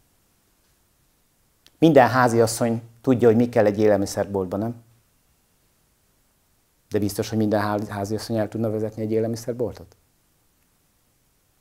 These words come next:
Szóval biztos, hogy ha minden kínálatban lévő dolog megvan, az biztos, hogy eladja magát úgy önmagába?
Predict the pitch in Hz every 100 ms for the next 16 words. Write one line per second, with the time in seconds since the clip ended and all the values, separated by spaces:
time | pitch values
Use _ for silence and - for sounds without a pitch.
0 | _ - 98 98 104 - 117 - 113 110
1 | 113 113 113 117 113 113 113 113 - _
2 | _ _ _ _ _ _ - 131 120 113
3 | 110 107 104 110 107 110 107 107 101 110
4 | 101 98 104 98 107 110 110 - _ _
5 | - 101 98 - - 117 113 117 117 117
6 | 104 85 82 - 98 101 110 117 104 87
7 | 87